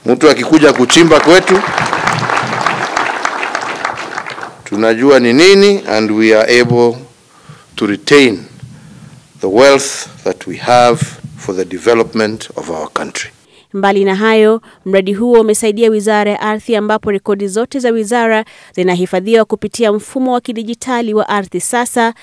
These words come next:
Speaker 2: mbali na kuwepo kwa mfumo ambao unatoa taarifa za hivi punde zaidi kuhusu miundo mbinu nchini. Hii ikiwa ni hatua kubwa katika juhudi za serikali za kukabiliana na majanga pamoja na Taifa Pay,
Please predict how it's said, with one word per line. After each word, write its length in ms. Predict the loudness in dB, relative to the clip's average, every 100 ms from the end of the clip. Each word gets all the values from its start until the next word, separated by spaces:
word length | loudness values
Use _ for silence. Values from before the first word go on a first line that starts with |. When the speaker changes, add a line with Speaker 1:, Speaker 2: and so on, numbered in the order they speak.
| -20 -16 -8
Speaker 2:
mbali 360 | 0 2 2
na 120 | 0
kuwepo 360 | -2 0 2 2
kwa 140 | 2 -2
mfumo 440 | -4 -6 -2 0
ambao 340 | 0 2 2
unatoa 380 | 2 0 -2 -4
taarifa 480 | -2 -4 -4 -4 -4
za 120 | -2
hivi 240 | -4 -4 -6
punde 380 | -4 -2 0
zaidi 500 | 0 0 0 -2 -6 -8 -20 _
kuhusu 360 | -4 0 0 0
miundo 640 | 0 0 0 2 4 4 2
mbinu 540 | -2 -2 -2 0 0 0
nchini. 600 | -4 -6 -2 -2 -2 -4 -10 _ _ _ _
Hii 240 | -4 -4
ikiwa 360 | -4 0 2 2
ni 80 | 0
hatua 340 | 0 0 -2
kubwa 280 | -2 -2 -2
katika 300 | -2 -6 -4
juhudi 340 | -4 -4 -2
za 60 | -2
serikali 720 | -2 -8 -4 -2 0 -2 -4 -10 -20 _
za 120 | -4
kukabiliana 640 | -2 -2 -2 0 2 2
na 80 | 0
majanga 640 | -2 -2 0 0 0 -2
pamoja 400 | -4 -4 -2 -2
na 100 | -2
Taifa 420 | -4 -2 -4 -2 -4
Pay, 300 | 4 4